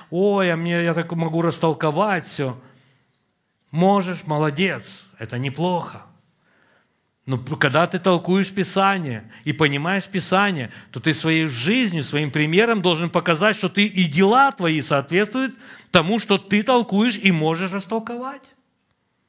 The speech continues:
Чтобы не быть книжниками и фарисеями, как мы читали в Римлянам седьмой главе шестой стих. «Но ныне,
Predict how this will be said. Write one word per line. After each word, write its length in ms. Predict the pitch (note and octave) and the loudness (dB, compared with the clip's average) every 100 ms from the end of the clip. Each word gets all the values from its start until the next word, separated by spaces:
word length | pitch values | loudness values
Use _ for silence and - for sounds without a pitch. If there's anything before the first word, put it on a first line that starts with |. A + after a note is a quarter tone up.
| _ _ _ _ _ _ _ _ _ _ _ _ _ _ _ _ _ _ _ _ _ _ _ _ _ _ _ _ _ _ _ _ | _ _ _ _ _ _ _ _ _ _ _ _ _ _ _ _ _ _ _ _ _ _ _ _ _ _ _ _ _ _ _ _
Чтобы 300 | - - B2+ | -6 -2 0
не 160 | C3+ D#3 | 0 0
быть 180 | D3+ C#3 | -4 -4
книжниками 500 | F3 F#3+ F#3 F3 F3+ | -4 -2 -4 -4 -6
и 40 | |
фарисеями, 880 | F3+ G3+ G#3 - C4+ A#3+ A2 G#2 - - _ - | -4 -4 -4 -2 -2 -2 -4 -10 -16 -20 _ -8
как 160 | C#3 | -4
мы 100 | D#3 | -2
читали 460 | D#3+ E3 F3+ F#3+ F3 | -2 0 2 2 0
в 80 | D#3 | -2
Римлянам 400 | F#3+ F3+ E3+ D3+ | -2 0 -2 -4
седьмой 280 | D#3 E3 D#3+ | -2 -2 0
главе 280 | E3 F3 | 2 0
шестой 340 | D#3 D3+ - D3+ | -2 -4 -2 -4
стих. 360 | - E3 C3+ - - - - - _ | -2 -2 -2 -4 -20 -20 -20 -20 _
«Но 160 | C#3+ D3 | 0 2
ныне, 560 | F3 A3+ A#3 C#3+ G#2 | 4 2 2 0 -4